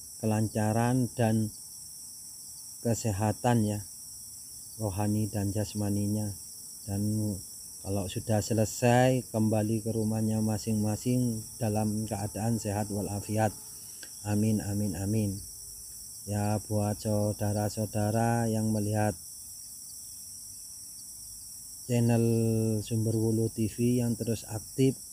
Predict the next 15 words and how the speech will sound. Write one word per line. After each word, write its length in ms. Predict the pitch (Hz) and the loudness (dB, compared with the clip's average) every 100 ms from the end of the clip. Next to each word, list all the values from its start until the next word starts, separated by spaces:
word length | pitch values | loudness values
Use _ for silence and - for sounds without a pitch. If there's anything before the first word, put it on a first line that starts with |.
| - - - - - | -16 -14 -16 -14 -8
saya 400 | - 107 113 107 | -2 2 4 2
ucapkan 880 | 107 113 107 - 120 127 143 139 131 - - - - - - - | 0 0 -2 2 4 6 6 2 -4 -12 -16 -16 -14 -14 -14 0
terima 400 | 123 120 117 117 | 4 6 6 4
kasih 400 | 113 110 - 135 | 2 0 2 0
yang 320 | 123 117 113 | 0 0 0
sebanyak-banyaknya 1080 | - 113 110 110 107 101 107 107 107 120 113 | 0 -2 0 2 0 0 0 0 2 2 2
ya. 140 | 101 101 - - - - - - - - - | 2 -4 -10 -14 -14 -14 -14 -14 -14 -12 -6
Nah, 160 | 107 104 | -2 0
ini 240 | 101 101 98 - - - - - - - - - - - | 0 -2 -8 -14 -14 -14 -14 -14 -14 -14 -14 -14 -16 -4
kayak 240 | 202 104 - | -2 0 0
gitu 320 | 110 - 110 | -4 -2 0
ya 160 | 110 110 - - - - - - | 0 -4 -10 -16 -14 -14 -12 -2
jembatannya. 640 | 107 104 90 104 101 101 104 - - - - | 2 2 2 2 2 0 -4 -12 -14 -12 -2
Alhamdulillah 960 | 107 95 110 110 104 104 107 107 113 95 - - - - - - - | 0 2 2 2 2 2 2 4 2 0 -6 -14 -14 -14 -14 -14 -12
sudah 640 | - 131 117 - 107 104 | 0 2 4 4 2 2